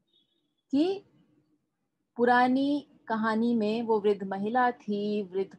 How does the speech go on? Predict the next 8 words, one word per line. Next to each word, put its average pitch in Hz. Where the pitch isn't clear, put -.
पुरुष 247
था, 240
इससे 254
क्या 254
फर्क 190
पड़ता 151
है? 165
क्योंकि 320